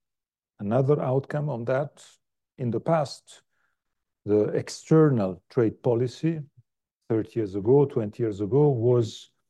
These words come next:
I have to say, just, uh, a sort of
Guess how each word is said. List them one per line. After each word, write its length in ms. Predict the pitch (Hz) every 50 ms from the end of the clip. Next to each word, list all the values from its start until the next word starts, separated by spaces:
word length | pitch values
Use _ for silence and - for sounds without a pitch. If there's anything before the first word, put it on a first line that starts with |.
| _ _ _ _ _ _ _ _ _ _ _ _ _ _ _ -
I 80 | - 131
have 160 | 127 123 113
to 120 | - - 120
say, 500 | - - 160 156 151 147 143 143 175 - - _ _ _ _ _ - 180 175 151
just, 760 | 120 117 143 147 147 139 - - - _ - - - - - - -
uh, 380 | 147 127 123 120 120 120 120 -
a 80 | - 117
sort 480 | - - - 143 131 131 127 - -
of 160 | 131 113 -